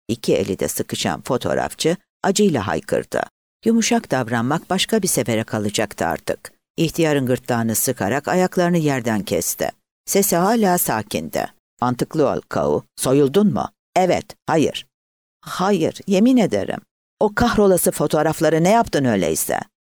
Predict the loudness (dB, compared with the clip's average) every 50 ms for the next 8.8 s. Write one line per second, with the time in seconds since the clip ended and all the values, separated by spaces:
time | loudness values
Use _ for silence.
0 | _ _ _ _ _ -4 0 0 2 0 0 0 -2 -4 -2 -2 -2 -2 -2 -4
1 | -4 -4 -6 -8 -8 _ _ _ _ _ _ _ -2 0 2 2 2 2 2 0
2 | -2 -4 -10 _ -6 -2 -2 -2 -2 0 0 2 2 4 2 2 0 0 -2 -4
3 | -4 -8 -10 -12 _ _ _ _ _ _ _ _ _ _ _ -8 -4 -4 -4 -2
4 | -2 -2 -2 -2 -2 -2 -2 -2 -2 -2 -2 -2 -2 -2 -2 -2 -2 -4 -6 -6
5 | -4 -4 -2 -2 -2 -4 -6 _ _ -2 -2 0 0 0 0 0 0 0 -2 -2
6 | -2 -2 -2 -4 -4 -6 -8 -10 -10 -10 -10 -12 _ _ _ _ _ -2 -2 0
7 | 0 0 -2 -2 -2 -2 0 2 2 2 2 2 0 -2 -2 -2 -2 0 0 0
8 | 0 0 -2 -2 -4 -2 -2 -2 0 2 2 2 2 0 -2